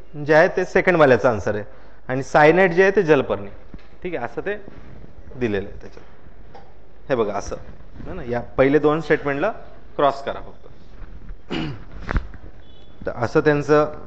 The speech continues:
जोड्या दिलेल्या आहेत, त्या योग्य जोड्या कचरा व्यवस्थापनासाठी introduce केलेल्या biodegradable आहेत त्या.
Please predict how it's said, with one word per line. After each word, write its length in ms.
जोड्या 280
दिलेल्या 340
आहेत, 160
त्या 120
योग्य 340
जोड्या 220
कचरा 300
व्यवस्थापनासाठी 800
introduce 440
केलेल्या 300
biodegradable 720
आहेत 180
त्या. 80